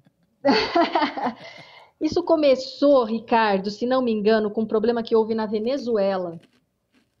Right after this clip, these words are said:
E o Brasil começou a exportar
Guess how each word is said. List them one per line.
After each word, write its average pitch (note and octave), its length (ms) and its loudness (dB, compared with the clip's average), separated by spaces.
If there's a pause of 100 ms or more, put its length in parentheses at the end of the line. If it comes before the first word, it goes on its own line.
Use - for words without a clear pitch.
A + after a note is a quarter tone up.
(720)
E G#3 80 -4
o A#3+ 60 2
Brasil B3+ 300 -2
começou C4+ 440 -2
a C#4 60 0
exportar A#3+ 960 -2